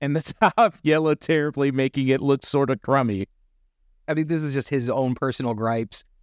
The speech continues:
Speaker 2: with his mismatched plastics. This guy's a hack. <laughs> But limited to only ramps, you're like, if you're ignoring fucking all of the modes, if you're ignoring how
Speaker 1: Hold on,
Speaker 2: the
Speaker 1: let me
Speaker 2: extra
Speaker 1: finish.
Speaker 2: ball. Oh, okay,
Speaker 1: He
Speaker 2: so
Speaker 1: also
Speaker 2: go ahead.
Speaker 1: says,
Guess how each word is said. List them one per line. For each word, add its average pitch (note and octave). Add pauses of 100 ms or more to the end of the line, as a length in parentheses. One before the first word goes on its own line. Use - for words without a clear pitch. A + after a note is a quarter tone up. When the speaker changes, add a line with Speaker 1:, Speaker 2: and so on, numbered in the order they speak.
(240)
Speaker 2:
with C#3+
his B2+
mismatched B2
plastics. A#2
This -
guy's A#2+
a A2
hack. A#2 (140)
<laughs> F#3+ (420)
But B3
limited B3
to A#3
only G#3+
ramps, D#3
you're D#3+
like, D3
if C3+
you're D3+
ignoring C3
fucking C3+ (300)
all E3+
of D#3+
the E3
modes, D#3 (180)
if D#3+
you're E3
ignoring D#3
how C#3+
Speaker 1:
Hold D4+
on, B3+
Speaker 2:
the A3+
Speaker 1:
let -
me A3+
Speaker 2:
extra A3+
Speaker 1:
finish. F3+
Speaker 2:
ball. D3+
Oh, E3
okay, C#3+
Speaker 1:
He F#3
Speaker 2:
so F3
Speaker 1:
also F#3
Speaker 2:
go C3
ahead. B2+
Speaker 1:
says, F3